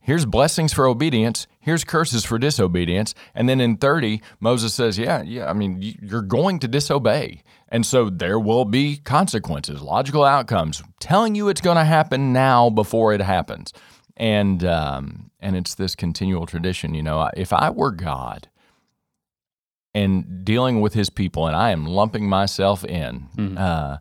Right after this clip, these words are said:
Speaker 1: I would have lost my patience so long ago. <laughs> You
Speaker 2: Yeah.
Speaker 1: know,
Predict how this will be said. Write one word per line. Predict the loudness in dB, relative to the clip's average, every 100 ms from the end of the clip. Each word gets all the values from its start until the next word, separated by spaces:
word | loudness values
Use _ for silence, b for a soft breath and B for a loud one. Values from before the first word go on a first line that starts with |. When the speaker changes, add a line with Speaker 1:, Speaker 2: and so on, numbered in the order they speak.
| b b b b b b b _ _ _
Speaker 1:
I | -2 0
would | 2 0
have | 0 -2
lost | -2 -2 -2 -2 0
my | 0
patience | 0 -2 -2 -6 -6
so | -8 -4 -2
long | -2 -4 -6
ago. | -6 -4 -2 -2 -6
<laughs> | -4
You | -2 0 0 2 0 4
Speaker 2:
Yeah. | 4
Speaker 1:
know, | 6 4